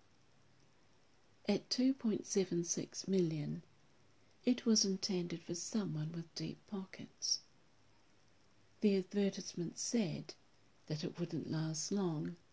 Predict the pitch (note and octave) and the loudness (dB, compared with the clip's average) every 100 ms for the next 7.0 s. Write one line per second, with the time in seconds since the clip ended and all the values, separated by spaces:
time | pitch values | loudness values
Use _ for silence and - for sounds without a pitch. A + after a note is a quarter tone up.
0 | _ _ _ _ _ _ - F3+ F3 F#3 | _ _ _ _ _ _ -8 -6 -4 -6
1 | - - G#3+ C#3+ D3 - - - - - | -8 -6 -6 -8 -10 -14 -18 -18 -20 -20
2 | _ _ _ _ - - - - - - | _ _ _ _ -20 -20 -20 -20 -20 -20
3 | - - _ G#3 G#3+ C4 D#4+ - C4+ A3+ | -20 -20 _ 2 4 4 4 4 4 6
4 | G#3 F#3+ F3+ F3+ - - B3+ D#3 D#3 F3+ | 6 4 4 2 -2 2 2 2 -2 -8
5 | - _ _ _ D#3 D3 D3+ - E3 - | -14 _ _ _ -4 -4 -2 -2 -2 -4
6 | D3 - - A3+ F#3 A2 D#3+ F3+ - | -8 -4 -2 0 0 -2 -8 -6 -6